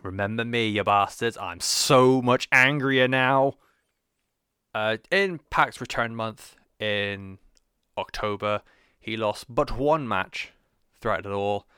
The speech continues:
In a match alongside R E D, he lost to Natural Vibes, which was comprised of Genki Horiguchi, uh, K Z, Susumu Yokosuka, and Yashi. Uh, this was all for Genki Horiguchi's twentieth anniversary homecoming event, so it just makes sense for the good guy to win. And for, like, "Oh, it's your birthday, you can win," kind of.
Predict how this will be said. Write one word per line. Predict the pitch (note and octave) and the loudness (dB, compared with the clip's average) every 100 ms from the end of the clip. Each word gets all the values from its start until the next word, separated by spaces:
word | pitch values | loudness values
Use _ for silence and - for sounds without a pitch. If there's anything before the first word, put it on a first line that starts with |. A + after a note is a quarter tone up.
| _ _ | _ _
In | A#2+ | -6
a | A#2+ | -2
match | C#3 C3 | -2 -2
alongside | A#2+ A#2+ - B2+ A2+ - | -6 -6 0 0 0 -2
R | G#2+ G#2+ | -2 -2
E | G2+ | -6
D, | G#2 G#2+ G#2+ | -4 -4 -6
he | - | -8
lost | G#2 G2 - | -4 -4 -6
to | - G2+ | -12 -8
Natural | A2 - - G#2+ | -6 -6 -8 -6
Vibes, | G#2+ A2+ C#3 C#3 - | -2 -2 -4 -8 -18
which | - - | -16 -12
was | G2+ G2 F#2 - - | -10 -10 -10 -16 -16
comprised | A2 - G2 F#2+ | -10 -6 -6 -4
of | G#2 G2 - | -6 -6 -6
Genki | - B2+ A2 | -8 -8 -6
Horiguchi, | A2 G#2 G#2 - G#2+ G#2 - _ _ _ _ _ | -6 -6 -8 -8 -8 -10 -12 _ _ _ _ _
uh, | G#2+ G2 | -10 -8
K | - B2+ A#2 | -6 -4 -4
Z, | G2+ G2 G2+ | -6 -6 -6
Susumu | G2 G#2 - C#3+ G#2+ | -8 -8 -6 -6 -8
Yokosuka, | - - G#2+ G#2 - | -12 -10 -8 -8 -10
and | G2 G2+ | -10 -6
Yashi. | G#2 G2+ - A2+ A2+ - _ _ _ _ - - | -6 -4 -6 -6 -8 -12 _ _ _ _ -18 -8
Uh, | G2 | -6
this | A2 | -6
was | G#2 | -6
all | G2 | -8
for | - F#2 F2+ | -6 -10 -10
Genki | G#2 - | -12 -6
Horiguchi's | F#2+ F2+ G2+ - G2 F#2 - | -8 -6 -12 -8 -8 -8 -6
twentieth | - F3+ F3 - | -6 -4 -6 -4
anniversary | C3+ B2 B2 A#2 | -2 -2 -4 -4
homecoming | C#3+ C3+ C#3+ | -4 -6 -10
event, | C3 D#3 | -8 -8
so | - | -8
it | F#2+ | -12
just | F2 | -12
makes | - - | -16 -16
sense | F2+ | -20
for | - | -20
the | - | -20
good | G2 | -14
guy | - | -14
to | - - | -14 -10
win. | B2 B2 A2+ | -6 -4 -6
And | F#2+ | -10
for, | F#2 | -6
like, | F2+ - | -6 -4
"Oh, | E3 G#3 | -2 -2
it's | G3+ - | -2 0
your | G3 | -2
birthday, | F#3+ G#3+ G#3+ - D#3 C#3+ | 2 2 2 0 0 2
you | C3 F#3+ | 0 -6
can | F3+ B2+ | -6 -4
win," | C#3+ D#3 | -4 -4
kind | - - F2 | -6 -8 -8
of. | E2 | -10